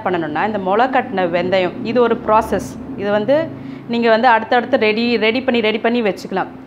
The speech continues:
எ-, எல்லா தானியமே முளை கட்டி சாப்பிட்டீங்கன்னா அதுக்கான ஸ்ட்ரென்த்தும் நிறையா இருக்கு, புரோட்டீனும் கிடைக்கும், விட்டமின்ஸ் எல்லாமே கிடைக்கும்.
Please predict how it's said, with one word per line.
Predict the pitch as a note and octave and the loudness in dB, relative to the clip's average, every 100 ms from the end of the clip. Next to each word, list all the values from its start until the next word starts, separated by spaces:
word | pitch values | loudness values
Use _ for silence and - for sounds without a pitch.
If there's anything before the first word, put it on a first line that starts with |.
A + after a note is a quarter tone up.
| - - - | -20 -18 -4
எ-, | G3 G3 F#3 G3+ | 2 2 2 2
எல்லா | G#3 C4 C#4+ | 2 6 6
தானியமே | C4 B3 C#4 D4 C#4+ D4+ | 6 6 6 2 2 2
முளை | A#3+ A#3+ | 2 2
கட்டி | C4 B3+ - B3+ B3+ | 2 -2 -2 -8 0
சாப்பிட்டீங்கன்னா | G#3+ G#3 G#3+ G3 G3 C4 A3+ | 0 0 -2 -4 0 2 2
அதுக்கான | G3+ G#3 G3 G#3 A#3 A#3 F#3 | 0 0 0 2 0 0 -2
ஸ்ட்ரென்த்தும் | - G3+ G#3 A#3+ A#3+ D4 | -6 -2 0 0 0 2
நிறையா | A#3 G3+ | 4 4
இருக்கு, | A3 G#3+ G#3+ A#3 | 4 2 0 -2
புரோட்டீனும் | A3 A3 A3+ B3+ B3+ | 0 0 0 -4 -2
கிடைக்கும், | G#3+ G3 A3+ A3+ G3 | 0 0 -2 -4 -2
விட்டமின்ஸ் | A3+ A3+ A3 G#3+ A#3 | -2 -2 -4 -2 0
எல்லாமே | G#3 G3+ A#3 C4 | 0 2 0 0
கிடைக்கும். | A#3+ G#3 G3 B3+ D#4 | 0 -2 -2 -6 -6